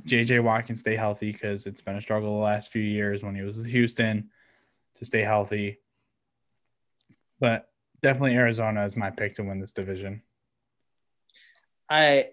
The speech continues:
Speaker 2: I could see it. I, I don't think I'm as high on Arizona. I
Speaker 1: Mm-hmm.
Speaker 2: think, uh, like, I, I feel like Ky-, I think, uh, I feel like Kyler's played very well. He just has to, you know, keep on making those,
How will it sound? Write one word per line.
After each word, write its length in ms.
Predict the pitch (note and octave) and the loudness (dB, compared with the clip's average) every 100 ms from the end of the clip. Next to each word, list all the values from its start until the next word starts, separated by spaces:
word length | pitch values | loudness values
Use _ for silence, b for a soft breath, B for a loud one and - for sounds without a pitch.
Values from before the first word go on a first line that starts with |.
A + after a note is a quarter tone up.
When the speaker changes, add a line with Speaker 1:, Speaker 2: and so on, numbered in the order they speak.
| - | 2
Speaker 2:
I 200 | E3 F#3+ | 4 4
could 220 | A3 F#3 | 0 -4
see 260 | - C3+ | -4 0
it. 180 | D3 - _ _ _ - | -2 -2 _ _ _ -2
I, 220 | D#3 D3 | 2 2
I 140 | D3+ | 4
don't 180 | D#3+ E3+ | 2 2
think 180 | F3 D#3 | 0 0
I'm 200 | C3+ B2+ | -2 -2
as 220 | C3 C3 | -4 -4
high 260 | C#3+ C3+ C3+ | -2 0 0
on 100 | C3+ | -2
Arizona. 560 | C3 B2+ C3 C3+ C#3+ _ _ _ _ _ _ _ | -4 -2 -4 -4 -8 _ _ _ _ _ _ _
I 100 | D3 | 2
Speaker 1:
Mm-hmm. 100 | D3 | 2
Speaker 2:
think, 300 | G#2 D#3+ C#3+ - - | 4 2 2 -8 -6
uh, 160 | D3+ C3+ | -4 0
like, 280 | C#3+ C#3 | 0 0
I, 220 | C#3 D3+ F3 | 2 2 4
I 20 | |
feel 140 | A#3+ | 6
like 100 | B3+ | 6
Ky-, 100 | B3 | 6
I 200 | G#3 D#3 F#3 | 0 2 2
think, 280 | G#3 F#3 F#3 _ _ | 2 2 -4 _ _
uh, 140 | D3 C#3 | -6 -4
I 140 | C#3 | -4
feel 200 | - E3 | -2 2
like 300 | D#3+ C3 C3 - | 4 4 0 -2
Kyler's 320 | C#3+ C#3+ C#3 | 0 0 -2
played 200 | - C3 | -2 -2
very 200 | B2 A#2 | 0 -2
well. 360 | A2+ A2+ A2 - _ _ _ _ _ - | -2 -2 -4 -8 _ _ _ _ _ -2
He 80 | C#3+ | 0
just 100 | D3+ | 6
has 240 | C#3+ C#3 | 6 6
to, 120 | C#3+ | 0
you 160 | C3 C#3 | 0 0
know, 100 | C3 | -2
keep 320 | C3 D3 - | -4 -6 0
on 140 | C3+ C3 | 0 2
making 320 | C3 C3 B2+ | 0 -2 -2
those, 200 | B2 | -2